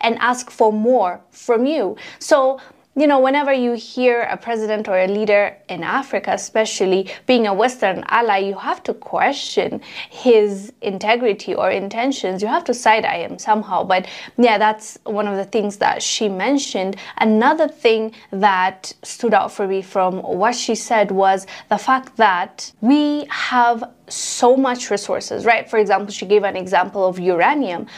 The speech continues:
how uranium is being sold to France by Niger for, I believe, ninety cents per K G. But guess how much France is selling it for other Western nations? Two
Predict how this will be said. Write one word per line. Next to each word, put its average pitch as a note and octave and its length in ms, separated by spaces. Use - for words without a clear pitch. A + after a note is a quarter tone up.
how B3 420
uranium B3 760
is A3+ 240
being A3 220
sold G#3 320
to F4+ 180
France E4 760
by B3 280
Niger B3+ 580
for, G#3+ 760
I A3+ 100
believe, A#3 320
ninety F#3+ 500
cents F3 440
per - 220
K F3 300
G. - 420
But A3+ 320
guess D#4 380
how B3 320
much A#3 300
France G3+ 460
is G#3 140
selling F3+ 380
it F3 240
for F3+ 560
other G#3+ 240
Western F#3 400
nations? - 600
Two A#3 420